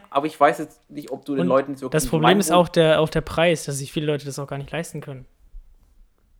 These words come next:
Speaker 1: Ja, ich, ich glaub, das ist in Deutschland halt auch eine krasse Prioritätenfrage. Wenn du dir andere Länder anguckst, wo die Gehälter ähnlich sind, ist einfach die Aufteilung <clears throat> anders. Deutsche geben einfach relativ wenig Geld für Nahrungsmittel et cetera aus.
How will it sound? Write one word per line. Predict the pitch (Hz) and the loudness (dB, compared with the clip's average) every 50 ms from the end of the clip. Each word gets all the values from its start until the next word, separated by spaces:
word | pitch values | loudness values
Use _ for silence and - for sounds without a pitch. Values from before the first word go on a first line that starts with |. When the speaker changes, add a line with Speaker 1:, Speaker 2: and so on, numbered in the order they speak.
| _ _ _ _ _ _ _ _ _ _ _ _ _ _ _ _ _ _ _ _ _ _ _ _ _ _ | _ _ _ _ _ _ _ _ _ _ _ _ _ _ _ _ _ _ _ _ _ _ _ _ _ _
Speaker 1:
Ja, | 117 117 120 | 0 0 0
ich, | 131 131 - - | 0 -2 -4 -10
ich | - | -6
glaub, | - 135 131 - | -4 -4 -4 -2
das | - 143 143 | -4 -6 -6
ist | - | -2
in | - | 0
Deutschland | 143 139 139 139 131 | 2 2 2 0 -4
halt | 131 - | -4 -4
auch | - 120 131 | -4 -4 -4
eine | 131 | -8
krasse | - - 117 120 127 | -6 -6 -6 -6 -8
Prioritätenfrage. | 123 - 120 120 113 110 - 113 113 120 113 - - 101 101 104 101 95 - _ _ _ _ _ _ _ _ - - | -12 -12 -8 -8 -8 -4 -4 -4 -4 -4 -8 -10 -8 -8 -6 -6 -8 -12 -16 _ _ _ _ _ _ _ _ -8 -8
Wenn | - | -4
du | 113 | -4
dir | 110 - - | -4 -4 -2
andere | 123 143 151 | 0 0 2
Länder | 139 139 143 139 131 95 | 2 2 2 4 2 2
anguckst, | 117 - 165 - 143 131 - - - | 0 -2 -4 -6 -8 -8 -8 -10 -12
wo | 123 117 | -10 -10
die | 117 117 | -10 -8
Gehälter | 113 113 117 123 120 117 120 - | -6 -4 -2 -2 -2 -2 -4 -6
ähnlich | - 131 147 151 147 | -4 -4 -6 -6 -6
sind, | - 147 131 | -8 -8 -10
ist | 120 117 | -8 -8
einfach | 127 123 120 117 | -8 -6 -6 -8
die | - - - | -8 -6 -2
Aufteilung | - 135 135 - 120 98 104 107 107 104 | -2 -2 -2 0 -2 -4 -2 -4 -4 -6
<clears throat> | |
anders. | - 101 104 92 95 - - - _ _ _ _ _ _ _ _ _ _ _ | -8 -8 -8 -10 -12 -12 -14 -20 _ _ _ _ _ _ _ _ _ _ _
Deutsche | - 110 127 127 139 | 0 2 2 2 0
geben | 120 127 123 117 | -2 -4 -4 -4
einfach | 92 120 117 117 110 - - _ - | -6 -4 -4 -6 -8 -8 -12 _ -10
relativ | 120 120 117 127 113 - - | -8 -8 -8 -8 -12 -12 -6
wenig | - 117 135 139 135 127 - - | -2 -2 0 0 -2 -4 -6 -2
Geld | - 107 104 104 - | 0 0 0 0 -4
für | - 104 101 101 98 - - - _ _ | -8 -8 -8 -6 -6 -8 -10 -14 _ _
Nahrungsmittel | - 104 104 110 110 104 - - 104 98 98 95 95 | -8 -4 -4 -4 -4 -4 -8 -10 -10 -8 -8 -10 -10
et | - - | -12 -16
cetera | - 92 92 - 95 | -16 -16 -14 -14 -12
aus. | 92 95 107 110 - _ | -12 -12 -12 -14 -14 _